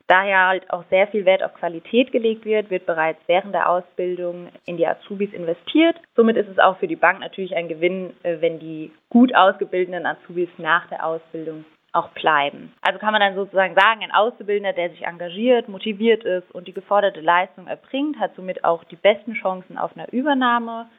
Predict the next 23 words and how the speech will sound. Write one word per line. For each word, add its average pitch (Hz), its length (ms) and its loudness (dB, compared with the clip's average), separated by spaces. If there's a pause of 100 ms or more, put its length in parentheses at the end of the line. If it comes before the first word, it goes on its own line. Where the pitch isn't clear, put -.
(280)
Und 196 120 -2
nach 196 240 4
der 214 180 4
Ausbildung 196 840 -4
bietet 170 240 -16
die 170 80 -12
Volksbank 175 580 -8 (100)
viele 170 260 -2
Weiterbildungsmöglichkeiten 202 1600 -2
wie 175 140 -12 (200)
Trainee-Programme, 190 1120 -4
Führungsentwicklungsprogramme 180 1600 -4
und 180 280 -4 (160)
nebenberufliche 185 840 -2
Weiterbildungen 208 920 -2
wie 175 160 -12
zum 170 120 -16
Beispiel 170 360 -4
der 202 120 4
Bankfachwirt, 190 1040 -2 (100)
Bankbetriebswirtin 208 1000 -4
oder 165 340 0 (100)
Bachelorstudiengänge. 214 1400 -2